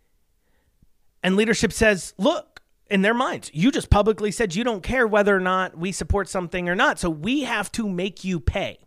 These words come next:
We don't want any of your bills to pass. We want you to be so marginalized. In fact, there's members of leadership, and you know who you are,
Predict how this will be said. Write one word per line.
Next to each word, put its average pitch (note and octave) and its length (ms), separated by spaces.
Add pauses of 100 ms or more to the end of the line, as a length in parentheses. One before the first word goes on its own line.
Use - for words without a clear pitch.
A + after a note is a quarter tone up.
(1300)
We C4+ 160
don't B3 160
want F#3+ 220 (100)
any C4+ 220
of F#3+ 100
your F3 100
bills C3+ 300
to B2+ 80
pass. C#3 280
We C4 120
want D4+ 260
you G3+ 60
to E3+ 40
be E3 120
so C#4 260
marginalized. G#3 640 (260)
In G3 140
fact, C#4+ 560 (180)
there's F3+ 180
members B3+ 360
of F3 80
leadership, F3 720 (920)
and D3 160
you D#4 200
know D4 200
who A#3+ 160
you G3+ 280
are, G#2+ 280